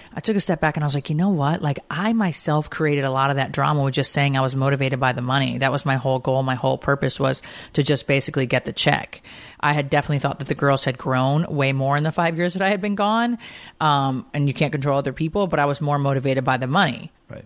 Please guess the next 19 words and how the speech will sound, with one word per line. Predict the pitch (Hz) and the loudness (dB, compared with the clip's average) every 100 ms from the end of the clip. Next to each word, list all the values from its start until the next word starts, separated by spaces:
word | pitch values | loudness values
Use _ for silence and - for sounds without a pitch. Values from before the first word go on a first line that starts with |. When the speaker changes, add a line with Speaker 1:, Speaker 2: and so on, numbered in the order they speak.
| - | -12
Speaker 1:
than | 143 143 | -2 0
I | 135 | 2
was | 135 123 | 0 0
anything | 131 123 127 | -2 -2 2
else. | 131 123 95 - - | 2 2 0 -6 -10
Speaker 2:
Right. | - - - - | -20 -20 -18 -10
Speaker 1:
So, | - 175 160 147 147 - - | -2 0 2 2 0 -6 -6
you | 165 | -2
know, | 156 143 147 - _ _ _ _ _ _ _ - | 0 2 0 -4 _ _ _ _ _ _ _ -10
she | - - 202 208 190 180 175 | -4 -2 2 2 2 2 0
won't | 147 165 175 | 0 0 0
do | 185 190 | 0 0
anything | - 160 151 156 151 | 0 0 0 0 0
that | 147 | 2
doesn't | 147 135 - | 0 0 -4
feel | - 160 | -2 0
right | 151 143 - | 2 -2 -4
to | |
her. | 139 135 131 131 | -2 0 0 -2